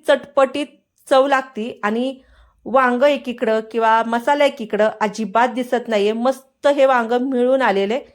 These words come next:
आता इथे ना, मी सर्व्ह कसं करते ते दाखवते. तर इथे एक डिश घेतली आणि डिशमध्ये आहे ना, हे,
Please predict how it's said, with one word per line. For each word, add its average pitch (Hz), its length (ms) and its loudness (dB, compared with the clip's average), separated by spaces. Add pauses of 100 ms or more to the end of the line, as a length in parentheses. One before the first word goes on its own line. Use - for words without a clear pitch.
(300)
आता 254 280 0
इथे 262 280 2
ना, 240 120 0
मी 233 220 -6 (640)
सर्व्ह 302 380 2
कसं 277 140 0
करते 240 340 0 (100)
ते 247 80 2
दाखवते. 175 420 -2 (460)
तर 233 100 2
इथे 254 280 2
एक 226 140 -4
डिश 294 220 -4
घेतली 302 360 -4
आणि 220 280 -4
डिशमध्ये 247 540 -2
आहे 220 80 0
ना, 202 140 -2
हे, 240 180 -2